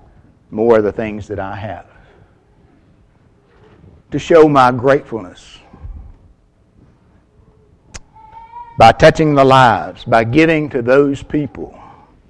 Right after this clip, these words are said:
who are in need and truly need it, by touching lives, by being grateful and show how God has blessed me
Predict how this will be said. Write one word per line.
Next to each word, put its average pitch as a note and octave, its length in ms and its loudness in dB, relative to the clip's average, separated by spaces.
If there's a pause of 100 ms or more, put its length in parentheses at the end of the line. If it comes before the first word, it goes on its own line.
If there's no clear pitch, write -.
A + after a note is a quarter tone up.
(1120)
who C#3+ 180 4
are D#3 240 10
in C#3 140 2
need D#3 240 6
and A#2 140 -4
truly F3 360 2
need C#3+ 240 -6
it, - 240 -20 (3000)
by A#2+ 120 4
touching D#3 440 0
lives, A#2+ 640 0 (1700)
by C3 120 2
being D#3+ 300 2
grateful D#3 460 2
and A#2+ 140 -2
show D#3 440 4
how C#3 380 2
God C3+ 440 2
has A#2 220 -8
blessed B2+ 480 -4
me B2 540 -8